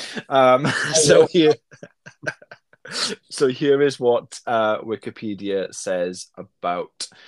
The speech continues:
Speaker 1: this episode, and actually it's a very, very short description. Um, in this episode, the former traveling companions of the Tenth Doctor prepare to counter the Daleks' universe-destroying reality bomb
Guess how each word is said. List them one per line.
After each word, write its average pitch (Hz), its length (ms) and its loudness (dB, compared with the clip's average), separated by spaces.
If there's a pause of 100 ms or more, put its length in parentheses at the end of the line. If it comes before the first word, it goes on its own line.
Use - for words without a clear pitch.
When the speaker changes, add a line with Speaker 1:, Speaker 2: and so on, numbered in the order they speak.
(240)
Speaker 1:
this 113 200 -8
episode, 101 480 -8
and 107 80 -10
actually 110 300 -8
it's 98 100 -10
a 98 60 -10
very, 104 260 -4
very 98 200 -4
short 107 300 -4
description. 92 600 -12 (460)
Um, 110 460 -2 (260)
in 156 200 -2
this 110 240 -8
episode, 82 600 -10 (420)
the 117 60 -14
former 127 580 -2
traveling 156 520 -8
companions 127 720 -10
of 104 200 -6
the 117 100 -12
Tenth 104 320 -12
Doctor 113 580 -8
prepare 139 460 -8
to - 120 -16
counter 120 580 -10
the 143 120 -10
Daleks' 117 680 -6
universe-destroying 135 1200 -8
reality 110 560 -4
bomb 107 420 -6